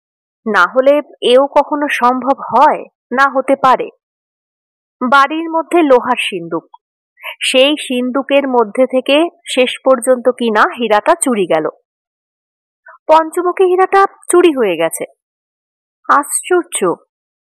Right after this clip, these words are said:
সত্যি বড় বিস্ময়কর ব্যাপার। জমিদার বলদেব রায়ের লোহার সিন্দুক থেকে তার পূর্বপুরুষের সম্পত্তি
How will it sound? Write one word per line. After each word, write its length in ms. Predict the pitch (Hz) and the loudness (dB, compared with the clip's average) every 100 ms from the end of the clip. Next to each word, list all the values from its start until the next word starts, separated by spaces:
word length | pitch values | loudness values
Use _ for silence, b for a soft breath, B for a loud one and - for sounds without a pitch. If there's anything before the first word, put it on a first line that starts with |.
| _ | _
সত্যি 640 | - - 196 - - 254 | -6 0 -2 -2 -4 -2
বড় 340 | 277 214 202 254 | 0 2 2 0
বিস্ময়কর 720 | 208 214 - 262 208 185 170 | -6 -6 -4 0 -2 0 -2
ব্যাপার। 320 | 160 156 160 - _ _ _ _ _ _ _ _ _ _ _ _ B B 262 | -2 -2 -4 -4 _ _ _ _ _ _ _ _ _ _ _ _ B B 0
জমিদার 440 | 320 339 339 349 | 0 0 2 2
বলদেব 460 | 285 247 247 269 294 | 4 2 2 -4 -4
রায়ের 300 | 277 285 294 302 B _ | 2 4 2 0 B _
লোহার 380 | 240 254 - 294 | 2 2 2 0
সিন্দুক 520 | 277 - 269 262 269 277 | 0 -4 -6 -6 -8 -8
থেকে 460 | - 240 - 277 302 B _ - | -2 -2 2 0 -2 B _ -2
তার 160 | 254 - | -2 -2
পূর্বপুরুষের 800 | 254 254 247 262 269 262 - 269 254 | -2 0 -2 -2 -2 -2 -2 -2 -2
সম্পত্তি 840 | - 226 220 247 254 - 262 | 0 -2 0 -2 -2 -4 -4